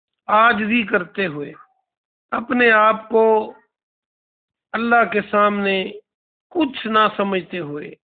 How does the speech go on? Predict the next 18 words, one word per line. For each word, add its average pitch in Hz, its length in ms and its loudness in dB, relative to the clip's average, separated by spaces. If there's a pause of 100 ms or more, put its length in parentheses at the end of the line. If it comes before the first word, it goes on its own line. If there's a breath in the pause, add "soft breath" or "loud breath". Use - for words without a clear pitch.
(1400)
अपनी 233 440 -2
हैसियत 214 560 0
को 233 120 2
ख़त्म 254 440 0
करते 185 360 -4
हुए 143 280 -12 (880)
अल्लाह 196 280 2
से 190 320 -4
आजिज़ी 180 380 -2
मांगो, 185 580 -2
आजिज़ी 196 340 0
के 202 120 0
साथ 190 220 2 (100)
मांगो 175 500 0 (680)
और 185 340 2
चुपके 247 380 0
चुपके 190 380 -4
मांगो।" 147 460 -8